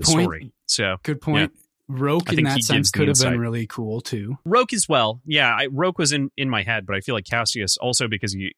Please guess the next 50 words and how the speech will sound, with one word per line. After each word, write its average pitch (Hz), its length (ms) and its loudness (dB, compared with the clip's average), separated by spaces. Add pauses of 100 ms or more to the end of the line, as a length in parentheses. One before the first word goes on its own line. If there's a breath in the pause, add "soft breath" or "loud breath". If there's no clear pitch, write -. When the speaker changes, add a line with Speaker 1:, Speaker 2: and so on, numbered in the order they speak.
Speaker 1:
continues 104 480 -8
into 87 120 -12
the - 80 -20
second 104 320 -2
series, 85 340 -4 (120)
could 101 120 -6
also 95 220 0
be 120 160 -2
excellent. 131 400 -4 (180)
Speaker 2:
Right. 101 240 0 (640)
Speaker 1:
So 101 200 -2
that's, 135 340 4
Speaker 2:
Aja? 185 100 4
Speaker 1:
that's 185 160 2
kinda 101 200 -4
why 87 200 -4
I 85 80 -8
thought - 400 -4 (100)
Cassius. 92 480 -6 (380 soft breath)
Aja 285 380 0
could. 113 500 -2 (380)
She - 120 -4
would 214 120 -6
be 185 160 -4
interesting 175 480 0
in 143 60 0
the 131 80 0
same 143 200 2
way 135 100 2
that 120 120 2
I 110 60 2
wish 107 240 -4
that 120 100 -2
we 107 80 0
had 101 80 -2
an 98 60 -8
Atlas 95 360 -4
perspective, 143 680 -6 (120)
right? 113 240 -2 (240)
Like, 107 280 -2 (640)
because 104 220 0
it - 20 0
would 98 100 -4
be 95 140 -2
fascinating 98 500 -4
to 87 60 -8
kinda 90 220 -4
see 98 220 0
that 95 260 -2
breakdown. 120 500 -4